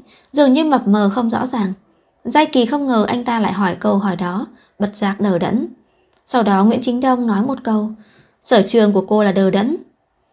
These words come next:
Giai Kỳ nghe thấy quen quen, sau đó mới lờ mờ nghĩ tới Phạm Liễu Nguyên.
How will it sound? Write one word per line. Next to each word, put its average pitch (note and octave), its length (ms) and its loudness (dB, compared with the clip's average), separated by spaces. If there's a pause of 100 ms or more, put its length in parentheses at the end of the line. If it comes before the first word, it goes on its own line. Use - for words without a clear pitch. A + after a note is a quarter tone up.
(340)
Giai D4+ 180 4
Kỳ B3 300 4
nghe A#3 140 4
thấy A3 200 0
quen C4 180 -2
quen, B3+ 360 -4 (240)
sau D#4 160 -2
đó B3 220 4
mới D#4 140 0
lờ C4+ 160 4
mờ G3 280 4
nghĩ F#3+ 220 0
tới G#3+ 400 0
Phạm G3 200 0
Liễu G3+ 120 0
Nguyên. A#3+ 340 -2